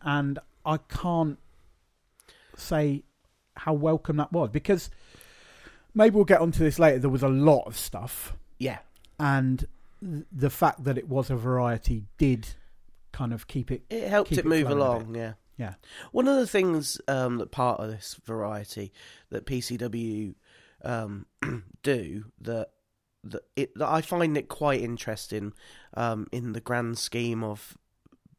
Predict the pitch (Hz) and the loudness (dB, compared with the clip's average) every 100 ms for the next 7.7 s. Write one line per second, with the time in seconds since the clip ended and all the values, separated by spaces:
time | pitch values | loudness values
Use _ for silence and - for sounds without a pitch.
0 | _ - 113 - - _ - 123 117 113 | _ -12 -10 -10 -14 _ -8 -4 -2 -2
1 | 113 107 - 117 - 95 92 - - - | -4 -8 -6 -6 -4 -10 -10 -10 -12 -4
2 | 175 143 95 - _ 117 120 117 117 110 | 2 2 2 -6 _ -6 -4 -2 -4 -6
3 | - _ _ _ - 127 117 135 147 143 | -10 _ _ _ -8 -6 -4 0 0 2
4 | 131 123 - 123 123 120 120 113 - 117 | 0 -2 -4 -2 -2 -2 -4 -6 -8 -8
5 | 98 76 - _ - 226 269 - - _ | -8 -10 -18 _ 0 4 4 4 -8 _
6 | - 123 120 113 107 - 151 151 151 143 | -2 0 0 -2 -6 -2 0 2 0 0
7 | 143 135 - - 135 123 - | 0 -2 -2 -2 -2 -2 -8